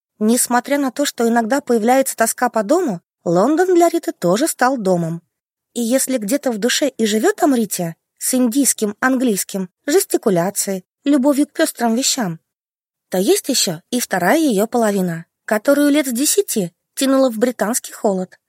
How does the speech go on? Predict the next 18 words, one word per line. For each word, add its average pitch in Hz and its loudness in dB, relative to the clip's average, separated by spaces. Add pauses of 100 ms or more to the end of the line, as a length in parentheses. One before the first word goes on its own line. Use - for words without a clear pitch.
(380)
Она 247 2
была 254 2
готова 262 -2
поступить - -4
в - -4
любой 302 4
университет, 208 -2 (180)
даже 240 2
в 226 -4
еще 254 -2
более 254 2
холодной 285 0
Шотландии, 185 -2 (280)
если 285 0
бы 370 2
не 339 2
осталось 208 -2
вариантов. 180 -6